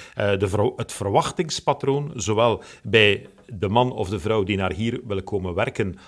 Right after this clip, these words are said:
als bij het bedrijf, zijn enorm belangrijk.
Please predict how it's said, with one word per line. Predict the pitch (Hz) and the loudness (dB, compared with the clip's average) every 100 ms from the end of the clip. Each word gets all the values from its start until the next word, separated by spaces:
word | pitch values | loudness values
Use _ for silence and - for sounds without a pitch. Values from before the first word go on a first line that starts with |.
| - - | -20 0
als | 127 123 | 2 4
bij | 101 101 | 2 0
het | 90 | 0
bedrijf, | 92 98 120 - | 0 2 2 2
zijn | - 104 104 | -2 -2 -4
enorm | 113 101 107 92 | -4 -2 0 0
belangrijk. | 92 98 98 95 - | -2 0 -2 -4 -10